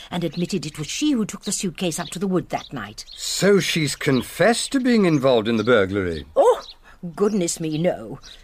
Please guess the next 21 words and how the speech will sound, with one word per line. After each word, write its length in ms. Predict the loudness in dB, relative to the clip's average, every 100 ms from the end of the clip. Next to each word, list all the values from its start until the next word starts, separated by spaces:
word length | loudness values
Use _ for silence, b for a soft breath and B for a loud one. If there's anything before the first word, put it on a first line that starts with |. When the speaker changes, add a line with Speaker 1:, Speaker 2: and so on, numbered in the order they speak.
| B -16
Speaker 1:
She 220 | -12 -10
says 260 | -6 -6 -6
she 200 | -6 -4
did 200 | -4 -4
it 100 | 0
all 440 | 2 2 4 2 2
in 160 | 0
good 280 | 2 2 0
faith. 440 | -4 -4 -4 -6 -10
Speaker 2:
Hmm. 140 | -10 -10 b b b -20 -20 -18
Speaker 1:
It 120 | -10 -6
seems 440 | -6 -4 -6 -6
that 260 | -8 -10 -14 -6
Doctor 380 | 0 0 -2 -6
Stone, 840 | -4 -4 -8 -6 -4 -4 -10 -16 -16 b b b
or 60 | -14
whatever 240 | -14 -12
his 160 | -10 -8
real 160 | -6
name 280 | -6 -8 -6
is, 220 | -6 -6